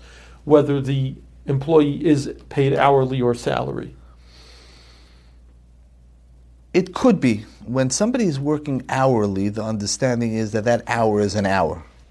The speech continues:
Speaker 1: Right.
Speaker 2: The salary, there's an understanding that a certain amount of work is gonna be
Speaker 1: Right.
Speaker 2: done. In that case, if you're working and you have five kids home,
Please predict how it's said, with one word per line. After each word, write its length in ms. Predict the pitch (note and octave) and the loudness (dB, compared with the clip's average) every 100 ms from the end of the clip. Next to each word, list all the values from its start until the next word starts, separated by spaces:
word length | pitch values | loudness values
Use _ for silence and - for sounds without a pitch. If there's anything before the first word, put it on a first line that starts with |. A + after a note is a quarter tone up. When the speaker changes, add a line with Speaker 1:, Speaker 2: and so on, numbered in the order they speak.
| - - | -20 -20
Speaker 1:
Right. 100 | - - - - | -20 -20 -20 -14
Speaker 2:
The 60 | A#2+ | -4
salary, 920 | - F3 F3 C4 G3+ B2 A#2+ D3 - - - - - - - | -2 0 2 4 4 4 2 2 -2 -10 -20 -20 -20 -20 -20
there's 260 | - C3 C3+ | -6 -4 -2
an 120 | C#3 | -2
understanding 500 | C3+ B2 - D#3 D3 | -2 -2 -2 0 0
that 40 | |
a 40 | B2+ | 0
certain 300 | - D3 A#2+ | -2 -4 -2
amount 300 | B2+ B2 A2+ | -2 -2 -2
of 80 | A2 | -2
work 520 | A#2+ C#3 G2+ - - - | 0 2 2 0 -16 -16
is 160 | F2 G2 | -10 -6
gonna 200 | G#2 F#2+ | -4 -4
be 100 | F#2+ | -4
Speaker 1:
Right. 80 | F2 | 0
Speaker 2:
done. 320 | F2+ E2+ F2+ - - | 0 0 -6 -18 -8
In 140 | B2 | 0
that 420 | B2+ B2+ - - | 2 2 0 -12
case, 440 | - F2+ G2+ A2+ - - - - - - | -4 -2 -4 -6 -14 -20 -20 -20 -20 -2
if 240 | G3 F#3+ F3+ | 2 4 4
you're 120 | E3 | 4
working 500 | D3 D3 C3+ D3 D3 | 6 6 4 -2 -2
and 120 | C3+ | 0
you 80 | C3 | 0
have 200 | C3 B2+ | 0 0
five 280 | - B2 A#2 | 2 2 2
kids 220 | C3+ A#2 | 0 0
home, 260 | A#2 G2+ | 2 0